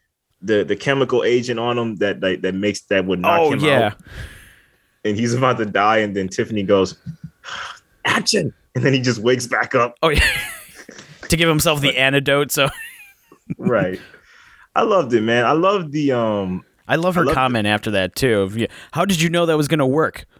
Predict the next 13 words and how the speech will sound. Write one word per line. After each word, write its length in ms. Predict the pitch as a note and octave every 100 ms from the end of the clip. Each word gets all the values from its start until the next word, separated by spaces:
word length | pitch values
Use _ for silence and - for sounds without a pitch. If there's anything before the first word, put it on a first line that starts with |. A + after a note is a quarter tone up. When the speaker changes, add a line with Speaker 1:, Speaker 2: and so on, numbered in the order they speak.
| -
Speaker 2:
We're 120 | A#2+
working 340 | A#2+ E3+ D3+
with 140 | B2 A#2+
a 40 |
professional 680 | - G2 - A2+ - F#2+ D#2
here." 200 | F2 D#2+
<laughs> 1120 | - - - - _ _ _ _ _ _ _ -
Speaker 1:
Right. 400 | A2 F#2+ E2 - _ _ - - - - -
Um, 680 | G#2 G2 F#2+ F#2 F2 E2+ E2 _
I 80 | G2
liked 320 | A2+ C#3 D3+
how, 340 | C3+ A2+ G2+ F#2+
uh, 640 | F2+ E2+ E2+ E2 E2+